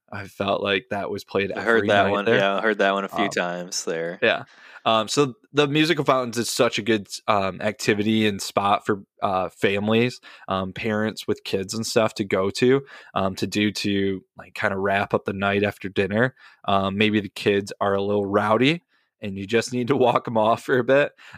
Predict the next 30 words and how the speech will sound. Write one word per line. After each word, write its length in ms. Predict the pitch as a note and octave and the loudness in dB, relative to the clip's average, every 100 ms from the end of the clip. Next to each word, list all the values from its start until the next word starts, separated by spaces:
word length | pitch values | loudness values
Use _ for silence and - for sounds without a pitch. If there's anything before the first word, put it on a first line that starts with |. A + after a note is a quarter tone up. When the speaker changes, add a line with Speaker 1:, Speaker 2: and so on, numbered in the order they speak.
| - | 2
Speaker 1:
Um, 300 | A2+ A2 G2+ | 4 4 0
the 140 | A#2 | -4
musical 360 | A#2 B2+ B2 B2 | 0 2 0 -2
fountains 320 | - A#2+ G#2 G#2+ | 0 0 0 -4
is 100 | G2+ | 0
awesome. 540 | G#2+ G#2 - F#2+ F#2+ _ _ - | 2 2 0 -8 -10 _ _ -6
Uh, 360 | G2+ G2+ G2 - | -2 0 -2 -6
you 120 | A2+ | -6
can 100 | A2+ | -6
sit 320 | - B2+ A#2+ | -2 2 2
right 280 | G#2+ A2 A2+ | 2 2 4
on 140 | A2+ A2+ | 2 2
the, 360 | G#2+ G#2+ G2+ - B2 | 2 2 0 -6 _
the, 280 | A#2 G2+ G2+ | -8 -2 -2
um, 180 | F#2+ G2 | -4 -4
channel. 500 | - G#2+ A2 A#2 - _ _ | 2 4 4 2 -2 _ _
Um, 440 | G2 F#2+ F#2+ F#2 - _ _ _ - | -6 -2 -2 -4 -10 _ _ _ -4
like 180 | G#2 | -2
Ben 160 | G2+ G#2 | 2 2
was 140 | G#2+ - | 0 0
saying, 420 | G#2 G2+ G2+ G2+ | 0 0 -2 -8
it's 180 | - - | -14 -2
right 200 | G#2 G2+ | 2 4
off 260 | G#2+ G#2 G#2+ | 4 2 -4
of, 180 | G#2 | -2
um, 280 | G#2 G2 F#2+ | -2 -2 -4
Washington 600 | G2 G2+ G2 G#2+ F#2+ G#2+ | 2 2 2 -4 -4 -4
in 80 | G#2 | -2
the 60 | G2+ | -2
main 360 | G2 G2 G2 | -2 -2 -2